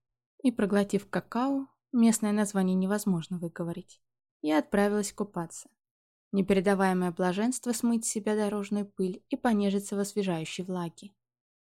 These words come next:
Выбравшись из ванны, я надела свои любимые штаны и тонкий свитер, помня о постоянной прохладе подземелья,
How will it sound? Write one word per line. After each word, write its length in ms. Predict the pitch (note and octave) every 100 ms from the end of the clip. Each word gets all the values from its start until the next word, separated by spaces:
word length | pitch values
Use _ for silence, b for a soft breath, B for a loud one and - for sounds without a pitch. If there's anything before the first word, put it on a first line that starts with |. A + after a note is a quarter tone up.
| _
Выбравшись 540 | G3+ G#3 F#3+ F3+ F3 F3+
из 160 | E3+
ванны, 340 | F#3 A3+ B3 G#3+
я 100 | C4+
надела 420 | D4+ A#3+ B3 C4
свои 200 | - B3
любимые 460 | A#3+ G#3+ G3 G#3+ G#3+
штаны 400 | - A3 G3+ F3+
и 60 |
тонкий 340 | F3+ G3 G3 G#3
свитер, 500 | - F3 - E3+ - _ _ _ -
помня 300 | C#4 A3 G#3+
о 20 |
постоянной 560 | A3 - A#3 A3 F#3+
прохладе 460 | F#3 G3+ G3+ F#3+ F3
подземелья, 680 | F#3 F3+ G3 F3+ E3 F3